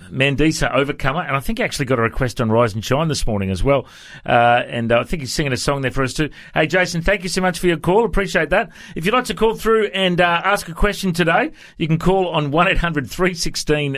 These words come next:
three sixteen. And, uh, Tony, while we're chatting this morning, um, I'd love to know, uh, testimonies and stories. Look, I've been on a number of mission trips. I was, I was in Vietnam recently. I've been on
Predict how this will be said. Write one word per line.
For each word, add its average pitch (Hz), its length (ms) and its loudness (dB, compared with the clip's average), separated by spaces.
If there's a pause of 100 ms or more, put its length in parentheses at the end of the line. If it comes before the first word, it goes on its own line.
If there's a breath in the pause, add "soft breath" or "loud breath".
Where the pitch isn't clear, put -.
three 175 300 0
sixteen. - 580 -2 (400 loud breath)
And, 143 540 0
uh, 151 480 4 (240)
Tony, 233 240 2
while 262 200 4
we're 247 140 2
chatting 185 520 -2
this 143 220 -2
morning, 135 360 2
um, 123 240 0 (280 loud breath)
I'd 147 140 2
love 254 200 2
to 339 120 -2
know, 175 380 2 (340 soft breath)
uh, 131 260 2 (240)
testimonies 151 640 2
and 123 80 -4
stories. 123 380 0
Look, 123 120 -2
I've 160 120 0
been 170 160 2
on 135 60 0
a - 20 -2
number 156 180 2
of 127 80 -2
mission 143 240 -2
trips. 139 240 -2
I 131 60 0
was, 123 100 -4
I 143 60 -6
was 123 140 -2
in 120 80 -2
Vietnam 139 500 0
recently. 131 420 0
I've 117 120 2
been 120 120 2
on 113 220 -2